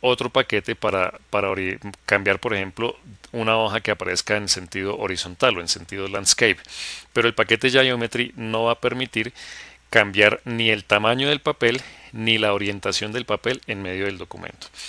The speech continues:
Vamos a ver cómo vamos a utilizar ahora los parámetros de, de papel en el paquete Geometry. Entonces, em,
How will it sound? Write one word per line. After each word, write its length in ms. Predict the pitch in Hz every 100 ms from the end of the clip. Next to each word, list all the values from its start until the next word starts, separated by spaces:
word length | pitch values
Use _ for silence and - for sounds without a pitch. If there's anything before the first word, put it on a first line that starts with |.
| - - 113
Vamos 260 | 120 135
a 40 | 120
ver 160 | 110
cómo 220 | - 127
vamos 200 | 120 120
a 20 | 113
utilizar 420 | 104 95 90 107
ahora 300 | 113 107 120 - - - - -
los 180 | 107
parámetros 800 | - 92 92 98 101 107 120 - -
de, 640 | 101 101 95 90 87 85 - _ - -
de 140 | 101 98
papel 420 | 90 - 135 - _
en 160 | 104 98
el 80 | 92
paquete 560 | 90 - 92 104 - 92
Geometry. 680 | 92 92 113 110 82 - - _ _ _ _ - - _ _ _ _ _ -
Entonces, 920 | 110 107 127 113 95 - 123 - - _ - - - - - - - - - _ _
em, 260 | 92 85